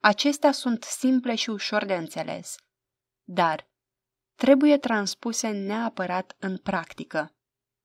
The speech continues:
Oriunde te-ai duce, ia această carte cu tine.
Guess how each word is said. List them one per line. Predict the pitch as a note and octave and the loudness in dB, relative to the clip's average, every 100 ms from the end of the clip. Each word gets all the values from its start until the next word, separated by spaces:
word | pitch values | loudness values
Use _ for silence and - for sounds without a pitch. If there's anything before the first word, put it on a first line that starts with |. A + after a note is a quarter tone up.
| _ _ _ _ - | _ _ _ _ 2
Oriunde | A3 A3 A#3 C4 B3+ | 4 6 6 6 6
te-ai | A#3 G3 F3 | 2 -2 -2
duce, | E3 D3 - D#3+ D#3+ _ _ - | -8 -10 -10 -10 -16 _ _ -10
ia | F3+ G3+ A3 | -2 0 0
această | F#3 - D#3 - E3 | -2 -4 -8 -8 -8
carte | D#3+ D#3 D#3+ | -8 -8 -10
cu | D#3 | -10
tine. | E3 F3 D#3 D3 E3 | -10 -8 -8 -8 -10